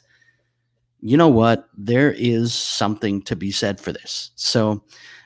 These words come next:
um, again, initially started looking into it, got excited about the results and thought, "Well, wait a minute, let's not put the cart before the horse. If I'm the only one interested in this, let me know." <laughs> Yeah, you know, so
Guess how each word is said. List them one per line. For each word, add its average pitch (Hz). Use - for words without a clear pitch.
um, 104
again, 95
initially 160
started 139
looking 135
into 120
it, 113
got 117
excited 117
about 104
the 101
results 98
and 87
thought, 85
"Well, 107
wait 104
a -
minute, 76
let's 123
not 151
put 143
the -
cart 110
before 98
the 104
horse. 76
If -
I'm 147
the 151
only 135
one 104
interested 87
in 82
this, -
let 123
me 143
know." 110
<laughs> -
Yeah, 131
you 139
know, 135
so 127